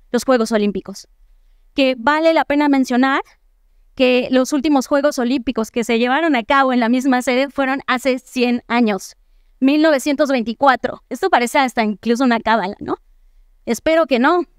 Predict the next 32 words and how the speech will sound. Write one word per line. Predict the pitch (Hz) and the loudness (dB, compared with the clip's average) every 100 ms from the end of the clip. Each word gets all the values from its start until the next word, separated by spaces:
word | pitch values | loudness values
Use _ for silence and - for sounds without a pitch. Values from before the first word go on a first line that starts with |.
| - | -6
porque | 226 226 | -4 0
ya | 220 | 0
supimos | 240 - 247 285 269 | -2 -4 0 2 2
lo | 233 | 0
que | 220 | -2
pasó | 202 196 262 240 - _ _ - | -4 -4 -2 -4 -6 _ _ -4
en | 226 | -2
ese | 220 226 | 0 -2
momento. | 208 214 214 - _ _ _ _ _ _ - | 0 0 -2 -8 _ _ _ _ _ _ -4
Entonces, | 349 330 359 - | -2 0 -4 -6
vean | 277 381 415 427 - | -4 -2 0 -2 -2
cómo | 403 392 | 0 2
hay | 381 359 | 2 2
patrones, | 339 - 339 330 302 320 - _ | 0 0 0 0 0 -2 -8 _
señales | - 294 311 330 320 247 220 - _ _ - | -4 0 0 0 0 -2 -4 -14 _ _ -4
de | 254 | -2
historias | 277 - - 339 339 339 - | -2 -4 -2 0 2 0 0
que | 302 269 | -4 0
ya | 294 | 0
nos | 311 311 | 0 0
hemos | 285 - | -2 -2
contado, | 240 233 294 254 220 | -4 -2 0 0 -4
que | 247 | -2
ya | 254 | 0
hemos | 285 294 | 0 0
atravesado, | 277 240 240 294 277 233 | -2 -2 -2 -2 0 -2
que | 262 | -4
ya | 247 285 | -2 0
hemos | 285 285 | 0 -2
vivido. | 240 240 285 262 - _ _ _ _ _ _ | -2 -2 -2 -4 -8 _ _ _ _ _ _
Y | 285 | -4
bueno, | 285 302 269 208 | 0 0 0 -6